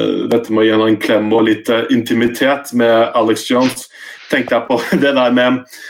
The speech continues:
eh, hvor, eh, hvor han ble fersket med, var det transseksuell porno?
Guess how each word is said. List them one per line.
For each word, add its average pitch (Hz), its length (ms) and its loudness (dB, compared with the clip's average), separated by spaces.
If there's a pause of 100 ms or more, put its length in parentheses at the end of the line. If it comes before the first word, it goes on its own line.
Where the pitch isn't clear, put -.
(160)
eh, 117 240 2
hvor, 117 260 2
eh, 117 300 4
hvor 120 180 0
han 123 80 0
ble 131 80 0
fersket - 480 -2
med, 117 480 2
var 113 240 2
det 120 100 6 (200)
transseksuell 117 680 -2
porno? 131 300 2